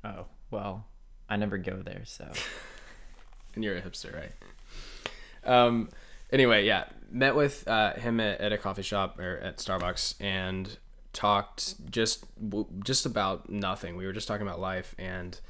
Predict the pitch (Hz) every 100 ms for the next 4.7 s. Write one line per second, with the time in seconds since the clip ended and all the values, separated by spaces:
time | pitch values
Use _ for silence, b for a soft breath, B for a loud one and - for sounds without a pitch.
0 | b b b b b - 101 92 90 90
1 | - - - - - - - - - -
2 | - - 196 B B B B 120 123 151
3 | 175 139 123 127 120 120 117 117 104 107
4 | - 95 92 92 92 -